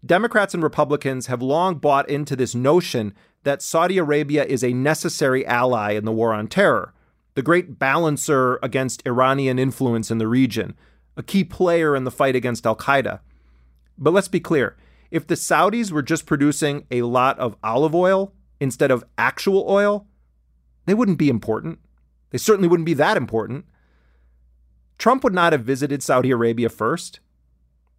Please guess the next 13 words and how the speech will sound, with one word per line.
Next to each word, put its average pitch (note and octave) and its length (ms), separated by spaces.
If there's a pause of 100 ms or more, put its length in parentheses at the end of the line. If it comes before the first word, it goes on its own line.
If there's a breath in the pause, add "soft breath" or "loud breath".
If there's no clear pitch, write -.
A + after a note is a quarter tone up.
(560)
Bush G#3 320
would G#3+ 140
not E3+ 160
have C3+ 80
held C#3+ 240
hands C3+ 340
with B2+ 220 (180 soft breath)
Saudi D3 400
officials, E3 540 (180 soft breath)
one F#3+ 160
of G3 120
whom F#3+ 140
was E3+ 140